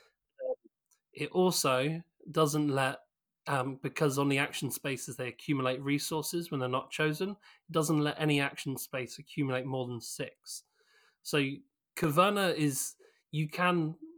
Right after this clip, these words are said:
plan from turn one to turn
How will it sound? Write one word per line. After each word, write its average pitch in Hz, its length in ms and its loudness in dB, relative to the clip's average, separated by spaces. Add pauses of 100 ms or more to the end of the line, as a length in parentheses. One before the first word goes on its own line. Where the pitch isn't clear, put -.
(140)
plan 127 480 2 (480)
from 131 300 -2
turn 143 300 4
one 175 300 2 (1200)
to 147 140 -2
turn 135 640 0